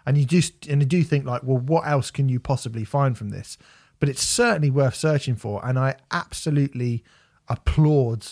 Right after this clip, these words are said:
Mountain Caller for, at the very least, trying to search for something. 'Cause a lot of these bands, you know, a lot of people won't give a shit. They like, who like Pelican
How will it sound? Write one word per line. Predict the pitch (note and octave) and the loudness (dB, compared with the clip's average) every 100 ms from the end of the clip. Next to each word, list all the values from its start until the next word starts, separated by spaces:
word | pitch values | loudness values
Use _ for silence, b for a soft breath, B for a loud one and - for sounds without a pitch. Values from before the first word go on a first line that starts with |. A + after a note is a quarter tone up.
| - _ _ _ _ | -20 _ _ _ _
Mountain | B2+ B2+ A2+ A#2 | -2 -2 -2 -6
Caller | - A#2+ A2+ A2+ | -4 -4 -4 -4
for, | - B2+ B2 b b b - | 0 0 0 b b b -2
at | G#3 C#3+ | -2 0
the | B2+ | 0
very | D#3 C#3 A#2+ | 2 2 2
least, | B2+ C3+ G2 - - - _ _ _ _ | 0 0 -2 -14 -18 -20 _ _ _ _
trying | - - D3+ E3 E3+ C#3+ B2 | -10 -2 4 6 6 4 0
to | G#2+ A#2 | -4 -6
search | - C#3 A#2+ - - | 0 0 0 -8 -10
for | B2 | -8
something. | A2 F#2+ | -8 -8
'Cause | A#2 C#3+ | -2 2
a | D#3+ | 4
lot | C4 | 4
of | F#3 | 4
these | D3+ C#3 | 2 2
bands, | - C#3 C3 B2+ - B B B - | 2 2 2 -2 -6 B B B -4
you | |
know, | A#2 | 0
a | |
lot | D#3 B2+ | 0 0
of | |
people | C#3 A2+ | 0 -2
won't | A2 | -6
give | G#2 | -10
a | - | -8
shit. | - C#3 - - | -4 -4 -4 -8
They | A#2 | -6
like, | A2 - | -6 -6
who | A#2+ | -6
like | A2 G#2+ - | -4 -6 -8
Pelican | A2 G#2+ - G#2 G#2 | -8 -8 -8 -8 -8